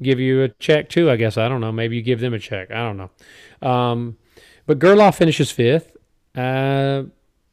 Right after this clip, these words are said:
again, solid race for Gerloff. I, I'm happy with where the weekend went with Gerloff.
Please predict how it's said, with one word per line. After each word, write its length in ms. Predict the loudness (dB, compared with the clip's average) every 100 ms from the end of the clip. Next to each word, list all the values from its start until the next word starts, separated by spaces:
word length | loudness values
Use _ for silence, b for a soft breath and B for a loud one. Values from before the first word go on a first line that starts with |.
| _ _ _
again, 360 | -8 -2 -2 -2
solid 320 | -4 -4 0
race 180 | 0 0
for 140 | -4
Gerloff. 380 | -2 0 2 0
I, 140 | -2 -4
I'm 200 | -4 -4
happy 340 | -2 -2 -2
with 180 | -2 -2
where 180 | 2 2
the 80 | 2
weekend 420 | 0 -2 -4 -2
went 200 | -4 -4
with 180 | -6 -2
Gerloff. 420 | 0 0 -4 -10